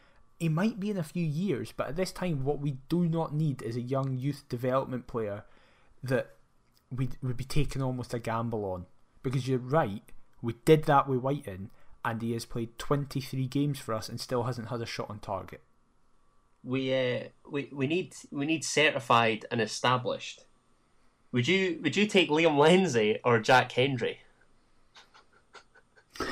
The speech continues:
Speaker 1: Is that a question that is actually
Speaker 2: Do you know what I mean? Like, how
Speaker 1: valid?
Speaker 2: how, how can some of our fans, s-, like, seriously take, want to take Jack Hendry on?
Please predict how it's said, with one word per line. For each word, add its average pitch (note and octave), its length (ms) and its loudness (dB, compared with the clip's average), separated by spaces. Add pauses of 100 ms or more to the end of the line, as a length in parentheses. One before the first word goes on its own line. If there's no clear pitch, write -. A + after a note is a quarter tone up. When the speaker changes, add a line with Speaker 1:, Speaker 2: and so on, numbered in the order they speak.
(1600)
Speaker 1:
Is D3 100 10
that E3 300 10
a - 40 -4
question F3 680 2
that B2+ 140 0
is A#2+ 200 -2
actually B2+ 760 2
Speaker 2:
Do G#3 120 6
you B3+ 60 10
know C#4 60 12
what C#4 160 12
I C#4+ 40 6
mean? A3 320 4 (260)
Like, F#3+ 120 6
how D4 440 8 (120)
Speaker 1:
valid? G3 540 10 (180)
Speaker 2:
how, D4+ 360 4 (440)
how D4 220 2
can C#4+ 400 0 (480)
some B3 280 2
of A#3 120 4
our A3+ 140 4
fans, F#3 680 0 (460)
s-, - 300 -14
like, F3+ 220 -12
seriously B3 840 -2 (120)
take, F#3+ 300 -4 (240)
want G3+ 260 0
to - 80 -16
take F#3 240 -4
Jack D3+ 280 0
Hendry B2+ 360 -2
on? F#2+ 220 -4